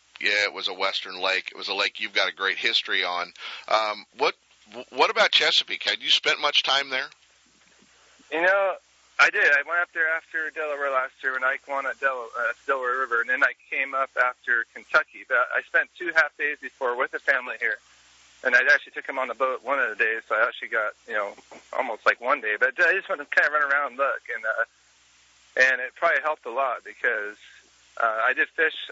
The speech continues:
Speaker 2: enough to realize that it's not gonna be, uh, fish, uh, a lot of fish caught. <laughs>
Speaker 1: Well, you know,
Speaker 2: I, I, I, I saw it as a more challenging fishery, but then on those kind of fisheries, I like to know 'em better,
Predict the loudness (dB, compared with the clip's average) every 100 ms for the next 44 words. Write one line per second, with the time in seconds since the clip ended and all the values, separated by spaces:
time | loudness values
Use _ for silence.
0 | -2 -2 -6 -2 -2 -4 -4 2 2 4
1 | 0 0 0 0 -4 -12 _ _ _ -2
2 | -2 -2 -10 -8 -6 -2 -2 -2 -2 0
3 | 0 0 -4 -16 -20 _ _ _ _ _
4 | _ 2 2 2 -10 -12 _ 4 4 0
5 | -2 -2 -4 -4 -2 0 2 0 -2 -12
6 | -4 -2 0 2 2 2 0 -4 -6 -14
7 | -12 -4 4 4 4 4 4 4 0 -2
8 | -4 0 0 -2 _ _ -2 0 0 0
9 | 0 -2 -4 -2 -2 -2 -8 -4 0 0
10 | -2 -8 -2 0 0 0 -2 0 -2 -2
11 | -6 -10 0 2 2 -2 -4 -2 -2 0
12 | -2 -2